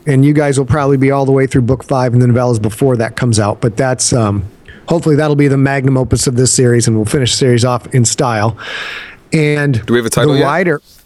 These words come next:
Speaker 1: uh, do not have a title. We never, w-, we're not gonna release the title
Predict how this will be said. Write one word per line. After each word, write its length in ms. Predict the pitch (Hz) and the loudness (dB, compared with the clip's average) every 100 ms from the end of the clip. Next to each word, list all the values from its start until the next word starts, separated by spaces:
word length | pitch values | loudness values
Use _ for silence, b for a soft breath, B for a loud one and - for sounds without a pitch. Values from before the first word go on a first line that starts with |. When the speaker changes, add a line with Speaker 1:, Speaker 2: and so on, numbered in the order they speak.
| _ _ - | _ _ -4
Speaker 1:
uh, 240 | 160 147 | -2 0
do 220 | 131 156 180 | 0 2 2
not 160 | 180 | 2
have 100 | 165 | 0
a 60 | 151 | -2
title. 240 | 147 101 | -4 -4
We 100 | 110 | 0
never, 360 | 139 151 147 143 | 2 2 0 0
w-, 500 | 139 147 143 143 214 | 0 -2 0 0 2
we're 180 | 156 165 | 2 2
not 140 | 190 | 2
gonna 140 | 185 156 | 2 2
release 300 | 156 151 - | 4 2 0
the 80 | |
title 340 | 117 170 202 | -2 0 0